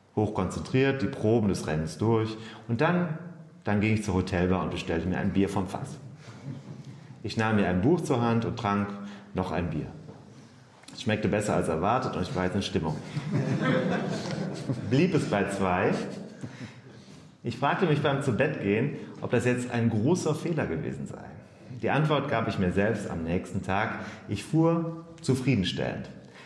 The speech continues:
Ich merkte keinen Unterschied zu meinen bisherigen Auftritten. Ich genoss den Ausflug in die Schweiz voll und ganz. Und dann beschloss ich, dass Verzicht für den Sport nicht zum Lebensstil eines Hobbyfahrers werden sollte,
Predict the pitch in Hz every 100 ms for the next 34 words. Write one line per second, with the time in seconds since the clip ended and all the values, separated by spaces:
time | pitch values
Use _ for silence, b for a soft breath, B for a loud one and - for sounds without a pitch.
0 | B 110 131 127 147 143 120 120 120 123
1 | 123 131 120 120 113 - 95 92 95 101
2 | - 82 78 95 110 113 98 76 - 92
3 | 110 - - 92 90 98 90 - 78 -
4 | 90 92 92 - - B B - 95 90
5 | 87 71 69 - - 101 113 151 101 -
6 | 82 - - 147 - - B B B 92
7 | 87 - 80 - 175 175 - - 78 78
8 | 78 - 80 98 104 127 - 101 92 117
9 | 85 80 87 90 - 98 98 - - -
10 | 170 98 - 90 78 78 73 76 76 -
11 | 69 57